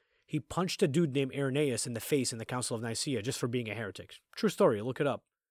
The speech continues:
So express your anger righteously, just maybe with a little less punching.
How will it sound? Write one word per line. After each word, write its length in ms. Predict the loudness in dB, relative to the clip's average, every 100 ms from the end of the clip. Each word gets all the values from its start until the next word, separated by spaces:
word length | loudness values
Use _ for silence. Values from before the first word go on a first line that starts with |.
| _ _
So 260 | -2 0
express 640 | 2 0 2 6 6 4 2
your 180 | 0 0
anger 360 | 0 2 4
righteously, 640 | 6 4 4 -2 -6 -6 -10 -14 _ -10
just 240 | 2 2 4
maybe 180 | 6
with 160 | 6 6
a 60 | 6
little 180 | 4
less 160 | 2 0
punching. 440 | -4 -8 -8 -14